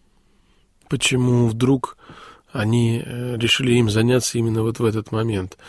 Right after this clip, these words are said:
При том, что действительно внешний враг настолько был близок и к Москве, и настолько угрожал вообще существованию, в принципе, как таковой советской власти,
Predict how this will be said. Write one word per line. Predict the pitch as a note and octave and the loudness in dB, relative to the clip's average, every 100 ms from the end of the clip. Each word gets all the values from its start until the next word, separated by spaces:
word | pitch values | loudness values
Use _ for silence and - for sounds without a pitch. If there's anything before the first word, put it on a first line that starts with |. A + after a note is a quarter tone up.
| - - - | -20 -20 -8
При | B2 | -6
том, | A2+ A#2 | 0 0
что | G#2 - A#2 | 0 -2 -4
действительно | A2 - A2+ - A2+ G#2 | -4 -4 -4 -2 -2 2
внешний | A#2 A2 - A2 | 2 2 0 -2
враг | A2+ A2+ - | 0 -2 -2
настолько | A2+ - C#3+ C3+ A#2 | -6 -2 -4 -2 -2
был | A2+ A#2 | -2 -2
близок | B2 A2+ A#2 A#2 | -2 -2 -4 -6
и | |
к | A#2+ | -4
Москве, | A2+ - C3+ C#3+ - - - - - | -2 -2 -2 -2 -6 -18 -20 -20 -12
и | - | 0
настолько | B2 A2+ C3+ A#2+ B2 | 2 2 0 0 0
угрожал | A#2 A#2+ A#2 A2 A2 G#2 | 0 0 0 2 2 0
вообще | G#2 G#2 - G#2+ - - - | -2 -4 -6 -6 -8 -20 -12
существованию, | - B2 C3 A#2+ A2+ G#2+ | -4 -2 2 4 4 2
в | - | 0
принципе, | B2+ G#2 - - | -2 -2 -4 -6
как | G#2+ | -6
таковой | - - A2+ G2+ | -6 -2 0 0
советской | - A2+ G#2+ - A2+ | -2 -4 -6 -4 -4
власти, | A#2+ G#2+ - | -2 -4 -8